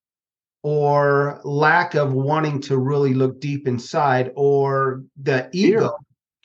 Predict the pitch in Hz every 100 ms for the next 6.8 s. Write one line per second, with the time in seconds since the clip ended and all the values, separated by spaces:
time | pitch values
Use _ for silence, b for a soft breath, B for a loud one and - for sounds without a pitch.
0 | - 139 127 160 - 262 240 - 160 -
1 | - _ _ _ - 190 196 - 127 135
2 | 143 170 190 240 247 - - _ _ _
3 | _ _ 123 135 _ _ _ _ _ _
4 | - 165 180 185 180 196 131 - 139 131
5 | 175 196 196 196 185 160 160 165 156 151
6 | 151 139 160 151 151 160 254 -